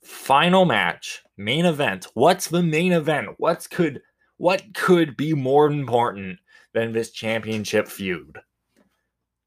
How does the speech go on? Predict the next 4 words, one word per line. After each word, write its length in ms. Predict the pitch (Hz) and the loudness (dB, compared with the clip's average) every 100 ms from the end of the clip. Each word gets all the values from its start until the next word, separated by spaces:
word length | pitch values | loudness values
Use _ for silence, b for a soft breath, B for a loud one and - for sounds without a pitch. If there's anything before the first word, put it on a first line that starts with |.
| _ _ _ _ _ _ _ _ | _ _ _ _ _ _ _ _
The 220 | 95 104 - | -10 -8 -4
Undertaker 1000 | 98 120 135 147 147 143 165 180 185 _ _ _ _ _ _ _ - | -2 0 0 -2 -6 0 2 2 0 _ _ _ _ _ _ _ -6
versus 420 | 101 - 104 90 | -6 -4 -6 -6
Yokozuna 1120 | - 92 87 98 143 147 160 202 135 98 92 | -8 -4 -4 -2 0 2 4 4 4 2 0